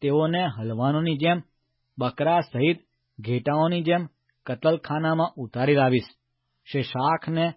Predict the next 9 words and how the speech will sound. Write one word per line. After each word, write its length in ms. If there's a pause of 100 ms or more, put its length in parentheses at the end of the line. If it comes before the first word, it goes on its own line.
(240)
કેવો 240
જીતી 320
લેવામાં 420
આવ્યો 200
છે, 160 (600)
આખી 420
પૃથ્વીમાં 600 (240)
પ્રશંસિત 680 (220)
થયેલો 360